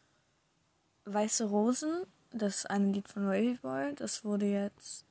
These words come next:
also da ist jetzt Weiße Rosen, S-, ich weiß nicht, wie man das ausspricht, Sped Up, Speed, ich bin mir nicht sicher, irgendwie so, ähm,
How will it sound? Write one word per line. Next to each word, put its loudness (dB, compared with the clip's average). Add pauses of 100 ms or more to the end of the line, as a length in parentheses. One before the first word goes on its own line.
(2250)
also -2
da 0
ist 0
jetzt -4 (640)
Weiße 2
Rosen, 4 (720)
S-, -8 (320)
ich -14
weiß -6
nicht, -2
wie 0
man 4
das 0
ausspricht, -2 (180)
Sped -6
Up, -12
Speed, -6
ich -8
bin -2
mir 4
nicht 0
sicher, -4 (420)
irgendwie 2
so, 4 (600)
ähm, 4